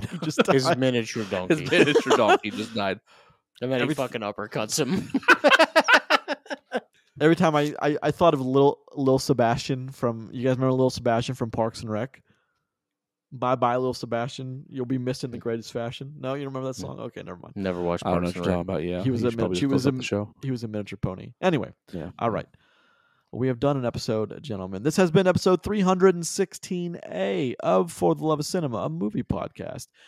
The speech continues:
Speaker 1: Each new episode posts every Tuesday and Friday at five A M on the podcast service of your choice of the following five: Apple Podcasts, Podbean, Google Podcasts, Spotify, Amazon Music. Please leave a comment or two, rate, subscribe. Every little bit helps. More importantly, thank you for listening.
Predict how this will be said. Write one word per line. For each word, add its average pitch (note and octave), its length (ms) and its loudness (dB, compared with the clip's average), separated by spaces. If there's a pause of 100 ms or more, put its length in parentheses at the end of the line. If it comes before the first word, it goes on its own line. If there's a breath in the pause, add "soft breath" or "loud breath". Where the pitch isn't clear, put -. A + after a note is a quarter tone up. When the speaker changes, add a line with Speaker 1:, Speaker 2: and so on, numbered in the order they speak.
(220 soft breath)
Speaker 1:
Each D#3 240 -2
new D#3+ 100 4
episode D3 280 2
posts D3+ 240 4
every C#3 280 0 (140)
Tuesday D3+ 540 0
and A#2 100 -8
Friday A#2+ 340 2
at A#2 120 -4
five A#2+ 300 2
A A#2+ 40 -4
M B2 200 -4
on A#2 60 -4
the A2+ 60 -8
podcast A#2+ 400 -2
service A#2+ 240 -4
of B2+ 40 -8
your B2+ 80 -4
choice D3+ 280 -2
of D3+ 40 -6
the D3+ 60 -4
following D#3 300 -2
five: C#3+ 320 2 (340 loud breath)
Apple F#3+ 240 4
Podcasts, D3+ 480 4
Podbean, D3+ 460 4
Google D3+ 180 2
Podcasts, D3 460 0
Spotify, C3 400 0
Amazon A#2 320 -4
Music. F3 300 2 (580 soft breath)
Please G#3 220 4
leave F#3 120 0
a F3 40 2
comment E3+ 280 2
or D#3+ 40 4
two, D#3+ 160 0
rate, D#3+ 180 0
subscribe. D#3 440 0
Every D3 220 0
little C#3+ 140 4
bit C3 140 2
helps. C3+ 240 2
More C3+ 100 -4
importantly, C3 380 -2
thank C#3 280 -8
you C#3 140 -6
for B2 240 -8
listening. C3 520 -10